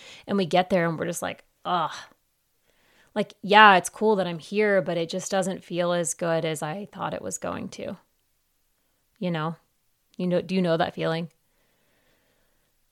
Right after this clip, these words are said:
We've, we've experienced that in some capacity or another. Probably the first time we all had sex, if, for the women. <laughs> We were, like, expecting it to be this magical thing, and we're like, "That was it?"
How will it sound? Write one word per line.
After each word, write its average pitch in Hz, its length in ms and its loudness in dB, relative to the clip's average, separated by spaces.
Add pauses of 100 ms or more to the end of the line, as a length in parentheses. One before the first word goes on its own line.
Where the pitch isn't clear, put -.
(1200)
We've, 180 180 -6 (320)
we've 196 140 -6
experienced 196 560 0
that 160 120 -4
in 175 120 -6
some 185 200 -2
capacity 175 540 -8
or 147 60 -6
another. 147 360 -10 (2500)
Probably 214 300 0
the 165 80 -4
first 175 220 -6
time 165 300 -8
we 175 140 -6
all 160 100 -4
had 175 140 -10
sex, - 380 -10 (420)
if, - 160 -14 (140)
for 185 160 -6
the 160 100 -4
women. 160 320 -6
<laughs> - 40 -20 (960)
We 247 140 8
were, 247 120 8
like, 226 200 4
expecting 185 580 -2
it 165 120 -4
to 170 100 -6
be 160 160 -6
this 160 260 -10
magical 156 400 -4
thing, - 220 -6
and 151 100 -8
we're - 80 -10
like, - 220 -12
"That 87 120 -2
was 160 140 -6
it?" 160 300 -2